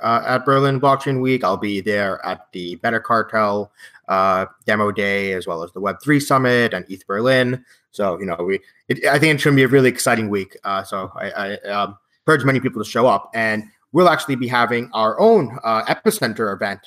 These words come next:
during that week as well, where we'll be having a small meetup, uh, similar to the one that we've had a couple of times at, you know, DevCon four and at E T C C. Uh, it'll be a drinks meetup with the hosts, uh, and other listeners. It'll be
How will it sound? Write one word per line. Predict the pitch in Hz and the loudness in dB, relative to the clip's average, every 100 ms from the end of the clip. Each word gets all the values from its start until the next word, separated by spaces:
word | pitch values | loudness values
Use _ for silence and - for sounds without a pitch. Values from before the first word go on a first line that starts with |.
| _ | _
during | 110 101 | -8 -8
that | 104 98 | -8 -8
week | 104 110 | -10 -10
as | 98 | -2
well, | 117 117 90 - _ _ - | 2 2 0 -8 _ _ -2
where | 107 104 | 0 0
we'll | 95 | -2
be | 98 | -4
having | 107 101 104 95 | -4 -4 -4 -2
a | 98 | -4
small | - 113 110 | 0 0 0
meetup, | 113 117 127 - _ _ _ | 2 2 2 -2 _ _ _
uh, | 101 | 0
similar | 107 170 165 | 2 4 4
to | 151 | 6
the | 147 | 4
one | 139 139 | 6 4
that | 139 131 | 4 2
we've | 120 120 - | 2 0 -2
had | 117 113 117 | -2 0 0
a | 113 | -2
couple | - 120 123 | -4 -4 -4
of | - | -2
times | 113 110 110 104 | 0 0 -2 -4
at, | 104 - _ | -6 -6 _
you | 110 | -6
know, | 101 | -6
DevCon | 101 101 - 104 98 | -4 -6 -2 -2 -2
four | - 175 156 151 117 | 4 4 6 4 2
and | 104 101 98 | 0 -2 -6
at | - 98 | -8 -8
E | - | -10
T | 101 | -20
C | - | -18
C. | 104 - 139 135 139 _ - _ | -14 -4 -2 -2 -6 _ -20 _
Uh, | 98 101 | 0 0
it'll | 95 | -2
be | 107 | -2
a | 101 95 | -2 -2
drinks | - 170 - | -2 -2 2
meetup | 160 156 156 151 | 4 6 4 4
with | 110 - _ | -4 -6 _
the | 107 | -6
hosts, | 107 156 143 - - - | 2 2 2 -4 -18 -8
uh, | 110 107 107 - _ _ | -2 0 -2 -6 _ _
and | 104 | -8
other | 110 104 | -6 -4
listeners. | 131 - 139 135 - | -6 -6 -6 -6 -6
It'll | 110 | -8
be | 104 113 | -4 -6